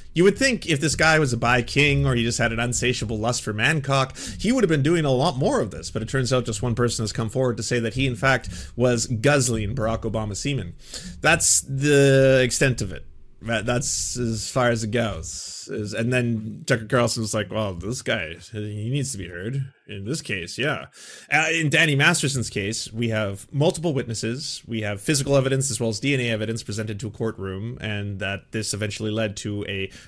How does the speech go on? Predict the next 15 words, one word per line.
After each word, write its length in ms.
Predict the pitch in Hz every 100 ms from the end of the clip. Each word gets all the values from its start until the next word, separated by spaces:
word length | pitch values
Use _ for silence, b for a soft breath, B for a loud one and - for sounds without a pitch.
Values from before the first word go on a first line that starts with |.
| _
both 320 | 127 120 110
charge 360 | - 123 110 104
and 100 | 101
conviction 640 | 104 202 220 143 131 135
and 160 | 123 110
a 80 | 101
sentencing. 540 | 131 107 95 73 69 - b b b b b b b - -
I 100 | -
would, 100 | 120
I 100 | 120
would 140 | 135 135
say 460 | - 208 151 135
between 340 | 127 117 139 113
the 160 | -
two 300 | - - 170